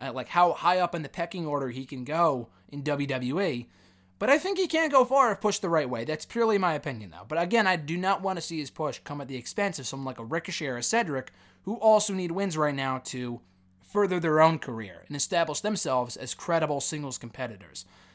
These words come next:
But I like this for what it was, though. We get to the main event, the number one contenders match for the Universal Championship between Baron Corbin and A J Styles. I talked about Becky Lynch earlier, and how she was not a miracle worker.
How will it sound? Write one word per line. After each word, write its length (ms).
But 100
I 60
like 180
this 140
for 100
what 160
it 60
was, 200
though. 200
We 80
get 180
to 60
the 80
main 140
event, 200
the 120
number 340
one 160
contenders 500
match 380
for 80
the 100
Universal 380
Championship 560
between 280
Baron 280
Corbin 320
and 100
A 100
J 160
Styles. 520
I 80
talked 360
about 220
Becky 260
Lynch 300
earlier, 440
and 100
how 120
she 160
was 120
not 200
a 40
miracle 380
worker. 380